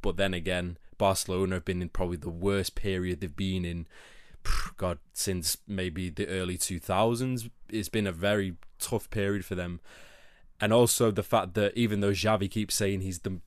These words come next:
you know, a priority, an important player in the side, he always mentions the economic side. So I think the only way he goes is if Barcelona need to sell him to balance their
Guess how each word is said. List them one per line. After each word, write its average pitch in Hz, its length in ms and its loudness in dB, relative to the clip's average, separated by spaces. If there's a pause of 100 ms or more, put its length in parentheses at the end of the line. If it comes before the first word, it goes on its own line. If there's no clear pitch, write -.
(100)
you 92 100 -6
know, 85 60 -2
a 82 60 -4
priority, 95 880 0
an 95 120 -4
important 92 360 4
player 98 240 0
in 90 100 -2
the 90 60 -2
side, 95 420 0
he 98 100 0
always 98 180 2
mentions 98 400 0
the 95 140 -2
economic 92 560 -4
side. 95 400 -4 (380)
So 101 100 -4
I 98 40 2
think 113 180 4
the 104 100 4
only 104 180 4
way 98 260 2
he 95 140 -2
goes 92 500 0
is 87 140 -6
if 85 140 -4
Barcelona 92 580 0
need 92 320 -2
to - 120 -2
sell 90 280 2
him 95 120 -2
to 92 100 -4
balance 90 420 -4
their 85 400 -4